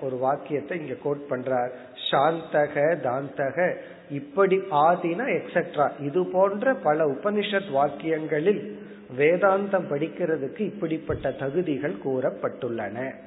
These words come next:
இது வந்து பிரமாணம். இனி அடுத்தது வந்து உக்தம் ச. உக்தம்னா பின்னாடி வந்த ஆசிரியர்களும் இதை விளக்கி உள்ளார்கள். அதாவது வேதாந்தம்ங்கிற ஒரு ஞான யோக விசாரம் பண்றதுக்கு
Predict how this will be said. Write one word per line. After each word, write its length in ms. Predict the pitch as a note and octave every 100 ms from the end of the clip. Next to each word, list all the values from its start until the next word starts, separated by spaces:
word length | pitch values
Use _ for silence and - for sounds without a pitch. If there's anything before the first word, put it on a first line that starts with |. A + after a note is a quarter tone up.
| - - - - - - - -
இது 200 | F3+ D#3
வந்து 320 | A#2+ B2+ G#3+
பிரமாணம். 760 | F3+ C3 C3 B2+ A#2+ B2+ F#3+ - - - - - - - - -
இனி 200 | E3 E3+
அடுத்தது 560 | D3+ D#3 F#3 - C3+ D#3
வந்து 220 | C#3+ G#3 - -
உக்தம் 640 | F3 F3 - - C#3+ B2+ A#2+ -
ச. 240 | C3 C#3 A#2+ - - - - -
உக்தம்னா 500 | F#3+ F#3 F3+ D3+ F#3 G#3+
பின்னாடி 460 | E3 F3 F#3+ F#3+ F3+
வந்த 220 | D#3 D3+
ஆசிரியர்களும் 960 | B2+ D#3+ - D#3 D3+ D3 C3+ D3 F#3+ C4+ - - -
இதை 260 | C#3+ F3
விளக்கி 460 | E3+ C3 C3+ - F#3+
உள்ளார்கள். 640 | B2 B2 A2+ A2+ C#3 C#3 - - - - - -
அதாவது 420 | D3 D#3 D#3+ G3
வேதாந்தம்ங்கிற 1000 | C3+ C#3+ E3 E3+ F3 E3+ G3 G#3+ A3+ A3 F#3
ஒரு 180 | D#3 D3
ஞான 400 | D3 D3 F3+ F#3+
யோக 340 | F3+ E3 D#3+
விசாரம் 540 | C3 B2+ D#3+ D#3+ E3 C#3+
பண்றதுக்கு 640 | B2+ C3+ D3+ D3 D3